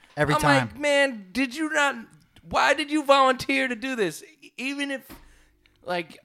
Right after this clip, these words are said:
Speaker 2: "Okay, man, you're the guy." Just be like, "Nah, I'm not
Speaker 1: Yo,
Speaker 2: the
Speaker 1: I
Speaker 2: guy.
Speaker 1: can't. I've never shot
Speaker 2: I
Speaker 1: a
Speaker 2: got it.
Speaker 1: basketball before.
Speaker 2: Yeah, and you know what? I fucked up my wrist."
Speaker 1: Pick him.
Speaker 2: Yeah.
Speaker 1: He played in high school,
Speaker 2: Just,
Speaker 1: at
Speaker 2: I've
Speaker 1: least.
Speaker 2: been watching. I'm just like, "No, no, oh my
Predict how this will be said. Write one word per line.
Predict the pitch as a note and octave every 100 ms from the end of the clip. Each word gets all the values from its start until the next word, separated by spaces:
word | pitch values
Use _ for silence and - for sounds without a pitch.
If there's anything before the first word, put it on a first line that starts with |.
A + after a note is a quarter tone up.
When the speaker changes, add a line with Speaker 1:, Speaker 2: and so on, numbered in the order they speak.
| _
Speaker 2:
"Okay, | F#3+ G3 G3+ G3
man, | F#3 F#3
you're | F#3+ F#3
the |
guy." | F3+ F3+ E3+ C#3
Just | E3 E3
be |
like, | E3 C3+ A2
"Nah, | A2 G#2+ G2+
I'm | G2
not | G2 A#2+
Speaker 1:
Yo, | C3+
Speaker 2:
the |
Speaker 1:
I | B2
Speaker 2:
guy. | B2
Speaker 1:
can't. | D#3+ D3+ -
I've | B2
never | C3 C3
shot | C3 C3+
Speaker 2:
I |
Speaker 1:
a | C3
Speaker 2:
got |
it. | C3+
Speaker 1:
basketball | A#2+ B2+ A#2
before. | A2+ A2+ C3
Speaker 2:
Yeah, | -
and | C#3+ C3+
you | C3
know | C#3
what? | C#3
I | B2+
fucked | - C3+ -
up | A#2+
my | G#2+
wrist." | G#2 G#2+ G2+ F#3+
Speaker 1:
Pick | F#3+
him. | A#3 C3+ G2 - _
Speaker 2:
Yeah. | B2 B2
Speaker 1:
He | G2+
played | E3
in | D#3
high | D#3+
school, | D3+ B2+
Speaker 2:
Just, | A#2 A#2
Speaker 1:
at |
Speaker 2:
I've | B2 C4+
Speaker 1:
least. | C#4+
Speaker 2:
been | C#4
watching. | C4 C4 A3+ B3+
I'm | A#3+
just | A#3 A3
like, | G#3 -
"No, | - G3 F#3 D#3+ A#2+ _ _
no, | D3+ F#3 D3 A#2+ -
oh | D3+ D3+
my | C3+